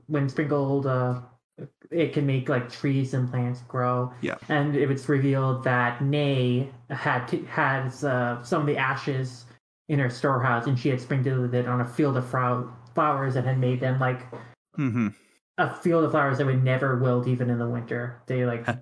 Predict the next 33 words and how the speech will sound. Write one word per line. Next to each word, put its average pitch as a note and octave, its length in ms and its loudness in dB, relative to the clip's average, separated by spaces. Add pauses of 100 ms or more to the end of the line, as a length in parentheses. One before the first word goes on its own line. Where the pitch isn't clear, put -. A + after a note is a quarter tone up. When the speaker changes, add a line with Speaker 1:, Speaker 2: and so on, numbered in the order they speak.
(140)
Speaker 1:
bloom C#3+ 220 2
all B2+ 180 2
year B2 200 2
round. B2 400 -2 (500)
Speaker 2:
And A2 140 2
the G#2+ 80 0
flowers G#2+ 560 0
are G2 80 0
blood G#2+ 500 -2
red. G#2 480 -2 (580)
That's G3 160 4
not C3 120 4
Speaker 1:
Mm-hmm. G#2 80 4
Speaker 2:
ominous. G#2 280 4
Okay. B2 280 4 (360)
Let's C4 140 4
go C#3 140 4
to D3+ 60 0
the A3 100 4
Crimson F3 440 6
Valley. A#3 380 2 (260)
Uh, C#3+ 140 0 (260)
<laughs> - 280 0
essentially, F3 760 4
Yuta D3+ 580 4
fights C#3 320 0
his B2+ 120 0
way C3+ 120 4
onto B2 220 2
the A#2 80 0
compound. A2 800 0 (180)
Y-, B2 320 2
he D#3 260 2